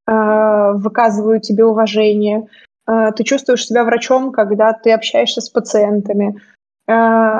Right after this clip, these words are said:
это как раз то, о чем я говорила в начале, да, я перестала здесь быть статистом, а я стала здесь, эм, правда чувствовать себя по-настоящему доктором, уважаемым доктором, который может чего-то не знать, чего-то не понимать, чего-то не уметь,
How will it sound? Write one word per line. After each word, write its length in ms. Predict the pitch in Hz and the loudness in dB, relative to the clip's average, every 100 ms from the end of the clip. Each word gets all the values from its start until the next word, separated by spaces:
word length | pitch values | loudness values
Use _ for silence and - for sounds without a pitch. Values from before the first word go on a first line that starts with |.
| - | -2
это 160 | 226 240 | -2 -2
как 140 | 226 | -2
раз 140 | 240 220 | -2 0
то, 120 | 247 | 0
о 60 | 240 | 2
чем 160 | 233 | 2
я 80 | 226 | 2
говорила 360 | 233 226 226 220 | 4 4 2 2
в 60 | |
начале, 420 | 226 226 233 208 196 | 0 2 2 2 0
да, 140 | 233 | 0
я 380 | 262 226 226 - _ _ | 2 2 2 0 _ _
перестала 480 | 247 233 233 247 240 | -2 -2 2 2 2
здесь 200 | 233 208 | -2 -4
быть 200 | 202 240 | -2 -2
статистом, 760 | - 226 226 370 - - 240 233 _ _ _ - | -2 -6 0 -2 -2 -10 -10 -12 _ _ _ -8
а 100 | 214 208 | -6 -2
я 120 | 262 | -2
стала 300 | 262 240 262 | 0 2 2
здесь, 400 | 262 226 214 - | 2 0 -2 -4
эм, 640 | - 220 220 220 214 214 220 - _ _ _ - | -2 2 2 0 -2 -4 -6 -10 _ _ _ -4
правда 260 | 240 226 | -2 0
чувствовать 400 | 226 240 233 220 | -2 -4 -2 -4
себя 180 | 214 214 | 0 -2
по-настоящему 1000 | 220 220 220 220 220 214 - - 208 202 196 _ 214 | 0 -2 0 0 2 2 0 -4 -4 -6 -8 _ -4
доктором, 720 | 226 214 226 220 185 202 214 _ - | -2 -2 -4 -4 -4 -8 -14 _ -6
уважаемым 720 | 226 226 226 226 226 214 208 | 0 0 2 2 2 0 0
доктором, 500 | 214 214 - 196 196 | 0 -2 -6 -8 -8
который 300 | 202 214 247 | -8 -2 -2
может 240 | 269 302 302 | 0 -2 -4
чего-то 340 | - 294 294 | -2 -2 -2
не 140 | 294 294 | -2 -2
знать, 400 | 220 220 226 226 | 0 0 0 -2
чего-то 320 | 220 240 269 | -4 -2 -2
не 140 | 269 | -2
понимать, 640 | - 277 277 214 208 214 214 | -2 0 0 0 0 -2 -2
чего-то 360 | - 226 233 240 | -4 -4 -4 -6
не 120 | 247 | -6
уметь, 680 | 262 226 220 220 214 - | -4 0 2 0 -2 -6